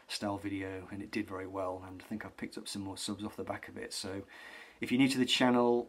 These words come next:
thanks very much for joining me, and if you're one of the old ones, lovely to have you, uh, back, and, um, I shall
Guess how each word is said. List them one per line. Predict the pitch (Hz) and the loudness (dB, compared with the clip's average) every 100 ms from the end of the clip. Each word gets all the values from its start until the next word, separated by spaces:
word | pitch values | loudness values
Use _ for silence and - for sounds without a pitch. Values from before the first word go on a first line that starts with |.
| - | -4
thanks | 127 113 | -2 -2
very | - 110 | 0 2
much | 113 110 - | 2 0 -4
for | |
joining | 107 117 113 110 | -2 0 2 4
me, | 110 110 113 113 107 | 4 2 0 -2 -4
and | 101 98 | -8 -8
if | 92 | -6
you're | 101 | -6
one | 101 | -6
of | 98 | -4
the | 107 | -2
old | 117 | 0
ones, | 120 151 156 147 - - - - - _ | 4 6 6 2 -2 -6 -18 -20 -20 _
lovely | 104 104 101 | -4 -4 -4
to | 98 | -4
have | 98 98 | -4 -4
you, | 101 98 101 107 | -4 -4 -6 -6
uh, | 95 | -6
back, | 92 120 131 - - - | 2 4 4 -2 -10 -8
and, | 107 107 104 | -4 -2 0
um, | 107 110 110 107 104 _ _ _ - - | 0 2 2 0 -4 _ _ _ -10 -6
I | 110 | -6
shall | 104 117 113 117 | -4 -4 -4 -6